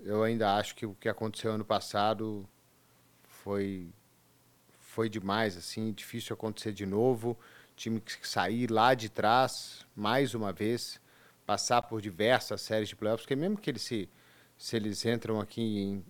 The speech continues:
em sexto, por exemplo, vão direto, é, vão jogar contra Cleveland ou vão jogar contra Milwaukee,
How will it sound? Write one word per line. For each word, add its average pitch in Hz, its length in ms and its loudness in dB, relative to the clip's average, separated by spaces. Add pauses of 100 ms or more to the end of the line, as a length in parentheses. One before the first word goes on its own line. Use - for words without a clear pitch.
em 101 220 -8
sexto, - 600 0
por 92 140 -6
exemplo, 98 340 -4
vão 107 80 -2
direto, 101 500 0
é, 117 240 -6
vão 113 260 -6
jogar 107 280 -2
contra 110 260 -8
Cleveland 107 640 -2
ou 127 140 0
vão 107 180 -2
jogar 104 260 -2
contra 104 260 -4
Milwaukee, 101 720 2